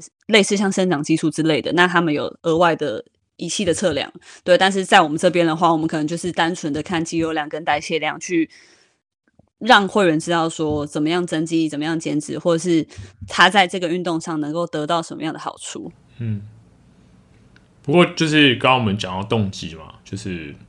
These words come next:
Speaker 2: 你有时候会不会遇到那种，我相信应该有啦，就是会遇到那种就是很不太确定到底就是需-，需-，应该说到底，诶，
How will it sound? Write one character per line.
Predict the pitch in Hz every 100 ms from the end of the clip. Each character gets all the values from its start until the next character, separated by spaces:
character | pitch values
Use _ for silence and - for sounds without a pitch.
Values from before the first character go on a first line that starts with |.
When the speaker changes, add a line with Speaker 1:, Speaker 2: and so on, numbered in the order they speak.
| - - - _ _ _ _
Speaker 2:
你 | 139
有 | 170
时 | 143 -
候 | 113 131 127
会 | 123
不 | 117 110
会 | 117 120
遇 | 110
到 | 110 101
那 | 104
种， | - 60 - - - _ _ -
我 | 101
相 | 127 123
信 | 123
应 |
该 | 113 104
有 | 98 -
啦， | - - -
就 | 107
是 | 110 104
会 | 101 107
遇 | 107
到 | 107
那 | 104 104
种 | 98 90
就 | 95
是 | 92 80 62 - _ _ -
很 | 101 95
不 | 104
太 | - 123
确 | 110 135 110
定 | 113 98 92 - - - _ _ _ _ _
到 | - 110
底 | 98 87 71 - - _ _ _ _ _ - -
就 | - 101
是 | - 95 87
需-， | 92 - 117 113 113
需-， | - - 135 131 -
应 | 143
该 | 139
说 | 135
到 | - 123
底， | 101 90 87 - - - -
诶， | - 95 90 92